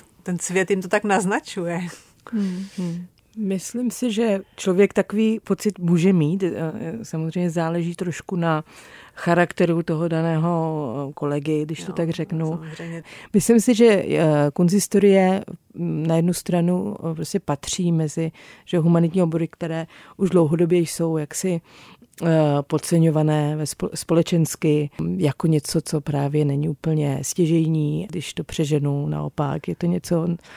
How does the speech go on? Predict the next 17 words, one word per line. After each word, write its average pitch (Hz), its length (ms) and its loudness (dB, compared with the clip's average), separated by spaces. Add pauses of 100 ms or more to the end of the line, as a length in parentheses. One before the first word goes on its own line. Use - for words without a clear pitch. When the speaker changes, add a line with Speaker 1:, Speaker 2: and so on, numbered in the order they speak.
(240)
Speaker 2:
je - 60 -8
to 185 100 2
pořád 170 260 4
taková 160 360 0
ta, 156 220 -4 (220)
takový 165 200 -6
ten 175 180 4
bonus, 147 580 2
jo, 147 260 -4
který 151 500 -4
vlastně 151 360 -8
moc 175 160 -4
nepotřebujeme 156 760 -6
a - 60 -12
podle 156 280 -8
toho 151 180 -6
vypadá 151 420 -6